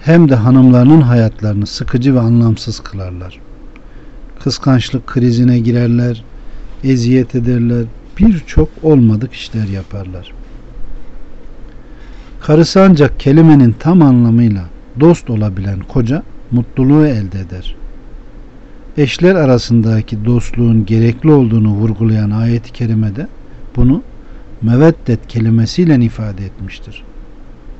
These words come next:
Evet kardeşlerim, eşiyle konuşabilen, oturan,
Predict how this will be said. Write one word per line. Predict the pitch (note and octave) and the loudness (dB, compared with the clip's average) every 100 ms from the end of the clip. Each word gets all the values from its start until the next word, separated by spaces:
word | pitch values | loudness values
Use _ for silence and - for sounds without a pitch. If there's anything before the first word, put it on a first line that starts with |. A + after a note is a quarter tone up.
| - - - - - - - | -18 -16 -16 -16 -18 -16 -8
Evet | D3 D3 - | -2 -2 -2
kardeşlerim, | A2 F#2 F#2+ - G2+ F#2+ - - - - - - - - - - - - - - - - - - - - - - - - - - D3+ | -8 -8 -10 -12 -14 -16 -18 -20 -20 -20 -20 -20 -20 -20 -20 -20 -20 -18 -18 -18 -18 -18 -18 -20 -20 -20 -20 -18 -16 -16 -16 -8 -6
eşiyle | B2+ - C#3+ B2+ A#2+ | -4 2 4 4 0
konuşabilen, | - A#2 A#2 A#2+ A2 G#2+ G#2+ A2 G2 - - - | 0 -2 0 -2 -2 0 0 0 -4 -10 -18 -12
oturan, | C3+ A#2+ B2+ A#2+ A2 G#2+ | -12 -8 -4 -2 0 -2